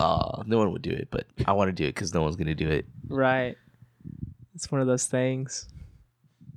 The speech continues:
Speaker 2: Huh. What age do you wanna die?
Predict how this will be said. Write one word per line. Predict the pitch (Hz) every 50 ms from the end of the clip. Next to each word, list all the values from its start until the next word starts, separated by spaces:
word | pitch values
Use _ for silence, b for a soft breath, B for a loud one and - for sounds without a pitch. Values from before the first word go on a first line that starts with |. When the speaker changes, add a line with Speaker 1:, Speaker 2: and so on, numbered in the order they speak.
| - - _ _ _ _ _ _ - - - -
Speaker 2:
Huh. | - 139 131 123 120 - _ _ _ _ _ _ _ _ _ _ _ _ _ _ _ _ _ _ _ _ _ _ _ _ _ _ _ _ _ _ _ _ _ _ -
What | 151 202 226
age | 240 247 240 196 156
do | 160 165
you | 180 180
wanna | 156 139 131 123
die? | 117 120 113 113 117 131